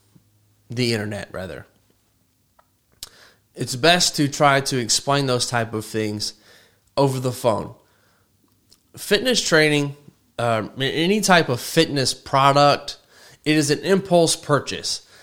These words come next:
It's, you have a goal, you have a thought, and you act on it. It's not something that's necessary. It's not something that is a need per se. Yes, they need it, but you don't have to have it, right? It's more of a want.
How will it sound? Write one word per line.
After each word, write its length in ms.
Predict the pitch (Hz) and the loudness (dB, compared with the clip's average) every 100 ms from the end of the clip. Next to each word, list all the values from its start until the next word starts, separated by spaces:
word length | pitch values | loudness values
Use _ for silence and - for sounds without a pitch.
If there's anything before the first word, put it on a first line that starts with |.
| _ | _
It's, 300 | 117 117 - | -8 -6 -6
you 160 | 135 156 | -2 2
have 200 | 170 175 | 2 2
a 40 | 165 | 0
goal, 360 | 135 139 147 | 4 6 6
you 160 | 151 156 | 6 2
have 180 | 156 147 | 2 2
a 80 | |
thought, 540 | 143 - 147 135 143 139 | -2 2 4 6 4 2
and 140 | 135 | -2
you 200 | 135 127 117 | -2 -2 0
act 340 | 117 120 - | 0 0 -4
on 240 | 113 90 | -6 -6
it. 140 | 82 - _ _ _ _ _ | -8 -14 _ _ _ _ _
It's 200 | 127 - | -4 0
not 200 | 143 131 | 2 2
something 460 | 147 139 - 139 131 | 2 0 0 0 2
that's 520 | 120 - - - - _ _ _ _ _ _ _ 127 | 2 0 -4 -6 -10 _ _ _ _ _ _ _ -8
necessary. 1040 | 123 131 131 160 156 175 170 185 202 175 - | 0 0 2 2 2 4 4 4 0 -4 -6
It's 240 | 127 - | -4 0
not 240 | 143 - | 2 2
something 560 | - 147 139 - 143 135 | 2 2 2 0 0 2
that 360 | 127 123 - - - - _ _ | 2 2 0 -8 -20 -20 _ _
is 260 | 131 127 123 | -2 0 2
a 240 | 117 110 | 0 -2
need 720 | 104 107 113 139 156 175 165 | -6 -6 0 4 4 4 0
per 160 | 180 165 | 0 2
se. 400 | - 151 160 127 | 4 4 4 2
Yes, 420 | 170 190 185 - | 6 6 6 4
they 120 | 143 | 2
need 360 | 117 117 123 135 | 2 0 0 2
it, 340 | 185 - - | 2 0 -8
but 220 | - - | -8 -4
you 60 | 139 | -2
don't 140 | 127 | -2
have 340 | 110 135 135 - | 0 2 2 0
to 80 | |
have 320 | 117 123 127 143 | -4 0 2 2
it, 160 | - | 0
right? 320 | 117 131 160 - - - - - | 0 0 0 -6 -20 -20 -12 -6
It's 160 | - | -2
more 240 | 170 190 170 | 4 6 6
of 80 | |
a 60 | 127 | 4
want. 540 | 110 139 113 - - | 2 4 4 0 -10